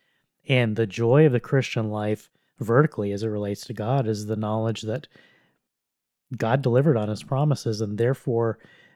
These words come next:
Christian freedom now means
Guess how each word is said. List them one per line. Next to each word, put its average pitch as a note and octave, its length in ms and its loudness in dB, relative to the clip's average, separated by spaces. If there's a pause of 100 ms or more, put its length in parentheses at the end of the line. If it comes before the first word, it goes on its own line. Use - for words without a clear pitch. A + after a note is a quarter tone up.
(180)
Christian C3+ 460 -2
freedom B2 580 0
now A2+ 320 0
means G#2+ 580 -4